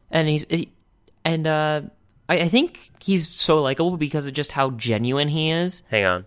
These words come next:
Speaker 1: And
Speaker 2: You got, you got
Speaker 1: how
Speaker 2: sirens going
Speaker 1: into
Speaker 2: on.
Speaker 1: his own things he is. Like, he loves video games and cars and beating stuff up and food.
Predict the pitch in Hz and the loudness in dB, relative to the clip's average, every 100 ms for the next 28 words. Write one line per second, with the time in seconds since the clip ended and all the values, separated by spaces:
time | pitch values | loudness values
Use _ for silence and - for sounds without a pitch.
0 | _ - 131 131 131 123 113 113 110 - | _ 0 2 2 0 0 0 4 6 6
1 | 147 - 95 92 151 160 - 151 151 135 | 8 8 6 4 4 6 6 4 2 4
2 | 131 131 127 127 120 110 113 101 95 120 | 4 4 0 -2 -2 -2 -4 -4 -4 -6
3 | - - 135 135 - - - 156 160 180 | -10 -2 -2 -2 -8 -8 0 4 4 4
4 | 143 - 156 175 185 175 185 185 185 185 | 0 0 2 4 4 2 0 0 0 0
5 | 180 - 123 117 - - 180 175 175 175 | -4 -4 -4 -4 -8 -4 4 6 8 6
6 | 165 - 123 120 113 143 147 160 147 - | 4 2 2 0 -2 0 2 2 2 0
7 | 143 139 147 151 - 135 123 - 135 147 | 0 0 0 -2 -4 -10 -8 0 2 4
8 | 156 | 2